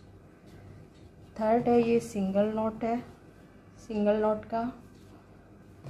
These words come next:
ये पंखा विधि का है। ये हमने आ, सीधे ऐसे करके fold किया था,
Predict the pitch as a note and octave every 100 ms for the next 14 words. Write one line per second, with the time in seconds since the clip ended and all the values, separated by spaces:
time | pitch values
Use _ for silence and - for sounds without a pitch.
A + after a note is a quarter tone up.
0 | - - - G3 G3 A3 A3 G3 F#3+ F#3
1 | A3+ G#3+ G#3 A3 - A3+ G#3+ A3 A#3 -
2 | - - - - - - - - - -
3 | - - - - - - - - - -
4 | - - - - - - - - G#3 G3+
5 | B3 C#4 A#3+ G#3+ G#3+ G#3 G#3+ C4+ - -
6 | - - - G3 G#3 - G#3 G3+ G#3+ G3
7 | G3+ G#3 - - G#3 - G3+ G3 G3+ G3
8 | F#3+ - A#3